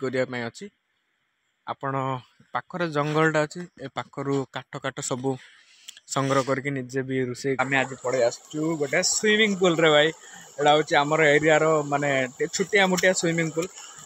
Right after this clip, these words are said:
ବଢ଼ିଆର ମୋର ପଳେଇ ଆସିଛୁ। ଆଜି free time ଥିଲା ଟିକେ ଆମର, ତେଣୁକରି ସକାଳେ, ମାନେ, brush କରିନୁ, brush ନ କରିକି ସବୁ ଏ pool ପାଇଁ ବୋଲିକି ଆମେ ଦୁଇ ଜଣ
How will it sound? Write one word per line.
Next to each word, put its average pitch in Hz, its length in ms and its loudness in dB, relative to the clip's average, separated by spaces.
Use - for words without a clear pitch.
ବଢ଼ିଆର 151 360 6
ମୋର 147 140 4
ପଳେଇ 139 240 6
ଆସିଛୁ। - 220 -6
ଆଜି 131 300 0
free 156 140 2
time 151 240 0
ଥିଲା 151 220 2
ଟିକେ 151 200 0
ଆମର, 175 180 0
ତେଣୁକରି 123 480 -2
ସକାଳେ, 127 300 0
ମାନେ, 165 140 0
brush 147 340 4
କରିନୁ, 165 240 0
brush 151 320 2
ନ - 20 0
କରିକି 160 280 0
ସବୁ 160 160 0
ଏ - 20 4
pool 165 180 -4
ପାଇଁ 165 180 2
ବୋଲିକି 156 240 0
ଆମେ 147 120 0
ଦୁଇ 139 180 -4
ଜଣ 143 100 -2